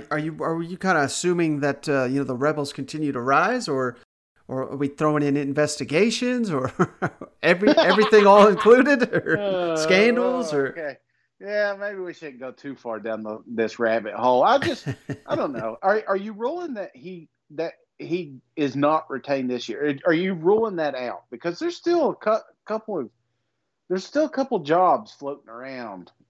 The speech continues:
Speaker 2: uh, that haven't been filled up, you know? So,
Speaker 1: Well, I,
Speaker 2: uh,
Speaker 1: I
Speaker 2: are
Speaker 1: will
Speaker 2: you
Speaker 1: say
Speaker 2: ruling
Speaker 1: this, um, you know, it just seems like every damn opening, and I've even started to hear it in Gainesville, where
Speaker 2: Mm-hmm.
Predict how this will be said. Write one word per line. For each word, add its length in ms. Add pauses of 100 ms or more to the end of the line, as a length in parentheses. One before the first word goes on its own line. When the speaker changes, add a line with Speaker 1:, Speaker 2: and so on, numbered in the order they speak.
(120)
Speaker 2:
uh, 240
that 240
haven't 320
been 140
filled 340
up, 320
you 180
know? 360 (360)
So, 160
Speaker 1:
Well, 120
I, 140
Speaker 2:
uh, 60
Speaker 1:
I 100
Speaker 2:
are 100
Speaker 1:
will 100
Speaker 2:
you 60
Speaker 1:
say 100
Speaker 2:
ruling 140
Speaker 1:
this, 380
um, 400 (560)
you 100
know, 80
it 80
just 180
seems 200
like 180
every 300
damn 280
opening, 480 (220)
and 120
I've 160
even 220
started 360
to 60
hear 200
it 60
in 120
Gainesville, 720 (880)
where 320
Speaker 2:
Mm-hmm. 120